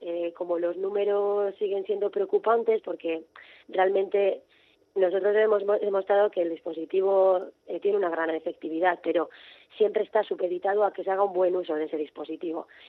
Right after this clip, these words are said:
Es decir, tiene que ir con una buena batería, hay que ir, eh, chequeando que no se ha estropeado, que sigue funcionando.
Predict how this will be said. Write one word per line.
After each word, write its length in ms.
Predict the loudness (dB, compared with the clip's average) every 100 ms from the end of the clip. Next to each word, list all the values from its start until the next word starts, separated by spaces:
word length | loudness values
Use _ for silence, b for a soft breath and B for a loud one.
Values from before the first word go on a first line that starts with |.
| -14
Es 120 | -4
decir, 260 | -4 -2 -2
tiene 240 | 0 0
que 120 | 0
ir 200 | 0 0
con 180 | 0 2
una 160 | 2 2
buena 240 | 2 2
batería, 720 | 2 2 2 4 4 4 2
hay 140 | -2 -8
que 160 | -6
ir, 240 | -6 -6 -6
eh, 240 | -4 -4 -6
chequeando 480 | -10 -6 -4 -2 -4
que 280 | 0 -2 0
no 140 | -2
se 80 | -4
ha 20 |
estropeado, 600 | -6 -10 -4 0 4 4 2
que 140 | -4
sigue 200 | -4 -4
funcionando. 720 | -4 -6 -4 -2 -2 0 -2